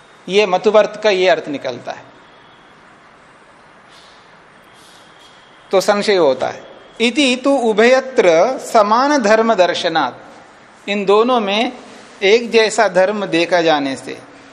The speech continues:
यद्वा एक एक धर्म दर्शनात् संशय, एक एक धर्म को देखा जाने से, यानी ठूंठ का भी समान धर्म देखा और पुरुष का भी समान धर्म देखा,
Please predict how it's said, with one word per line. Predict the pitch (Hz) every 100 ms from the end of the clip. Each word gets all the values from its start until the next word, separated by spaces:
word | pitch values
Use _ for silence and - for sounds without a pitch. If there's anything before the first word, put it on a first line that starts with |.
| - - - - -
यद्वा | 180 202 220 220 247 240
एक | 196 196 196
एक | 254 269 269
धर्म | 202 170 196 220 226
दर्शनात् | 170 170 - 180 180 185 147 - - -
संशय, | 185 170 156 156 135 120 - - - - 180
एक | 180 185
एक | 233 240 180
धर्म | 196 196 190
को | 185 190
देखा | 160 165 170
जाने | 156 143 135 131
से, | -
यानी | 151 165 196 247 - - - - - - - -
ठूंठ | 226 226 226
का | 233 247
भी | 254
समान | 247 240 240 247
धर्म | 233 240 247
देखा | 240 240 254 269 285 - - -
और | 190 208
पुरुष | 220 220 220 202
का | 220 214
भी | 208
समान | - 165 160 151
धर्म | 151 139 139
देखा, | 131 123 127